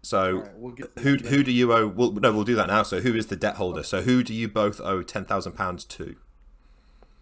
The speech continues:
Speaker 2: Javbon, the prosthetist.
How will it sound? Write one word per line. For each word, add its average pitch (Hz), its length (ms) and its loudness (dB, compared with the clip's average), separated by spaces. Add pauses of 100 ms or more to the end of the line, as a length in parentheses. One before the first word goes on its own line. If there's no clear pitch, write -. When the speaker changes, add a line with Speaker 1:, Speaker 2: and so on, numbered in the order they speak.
(260)
Speaker 2:
Javbon, 180 1040 -6 (320)
the - 80 -14
prosthetist. - 840 -12